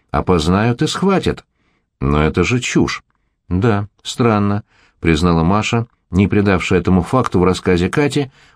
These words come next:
большого значения. «Если быть последовательными, тогда и Катерине нельзя выходить из дома». «Тогда им жить будет не на что». «Вот именно. То есть выходить нельзя, но если очень хочется кушать, то можно».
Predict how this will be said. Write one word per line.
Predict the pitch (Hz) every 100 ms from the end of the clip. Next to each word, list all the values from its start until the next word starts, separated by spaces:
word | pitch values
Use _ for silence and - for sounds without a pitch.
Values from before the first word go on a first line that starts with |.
| -
большого | 123 - 131 113
значения. | 131 135 - 80 65 64 - _ _ _ _ _ _ _ _ -
«Если | 85 92 101
быть | 98 107 -
последовательными, | 110 - 147 170 107 76 80 78 71 73 - _ _ _
тогда | 78 73 107
и |
Катерине | 120 135 139 110 95 92
нельзя | 90 87 90
выходить | 85 95 85 85
из | 92 82
дома». | 98 90 87 - _ _ _ _ _ _ _ _
«Тогда | 73 69 76
им | 76 73
жить | 73 92
будет | 110 107 117
не | 113
на | 113
что». | - 110 107 _ _ _ _
«Вот | 76 80 82 127
именно. | 101 76 69 67 - _ _ _ _ -
То | 82
есть | 69 -
выходить | 82 90 104 101 117 120
нельзя, | 127 139 160 180 165 _ _ _ _ -
но | 139
если | 190 185
очень | 175 175
хочется | 165 180 170 147 -
кушать, | 165 202 202 208 190 - _
то | -
можно». | 170 80 65 76